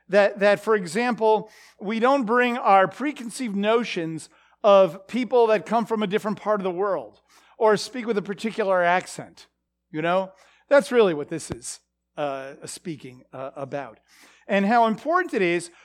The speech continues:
for us to maintain a Jewish ethnicity, because that's what God has called us to, to maintain a Jewish ethnicity. This is not like a, some, uh, uh, elephant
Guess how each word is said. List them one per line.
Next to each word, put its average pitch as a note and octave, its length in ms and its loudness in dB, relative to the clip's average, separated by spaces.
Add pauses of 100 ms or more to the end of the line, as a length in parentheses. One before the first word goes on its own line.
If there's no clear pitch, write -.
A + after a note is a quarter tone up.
for C4+ 240 2
us D4+ 300 0
to C4+ 140 -2
maintain C4 600 0
a D#4 80 2
Jewish F#4 400 2
ethnicity, C4 800 -2
because F#3+ 280 -4
that's A#3+ 180 -2
what F#3 100 -6
God E3+ 180 -2
has - 100 -10
called A#3 300 -10
us - 160 -14
to, - 260 -20 (340)
to C4 120 -6
maintain B3 480 0
a C#4 60 0
Jewish C4+ 420 0
ethnicity. - 760 -8 (400)
This D4+ 120 -10
is G#4+ 120 -10
not D#4+ 160 -2
like G#3 220 2
a, F3+ 180 2 (320)
some, A#3 440 0
uh, - 40 -4
uh, F3+ 1120 4
elephant A3 640 2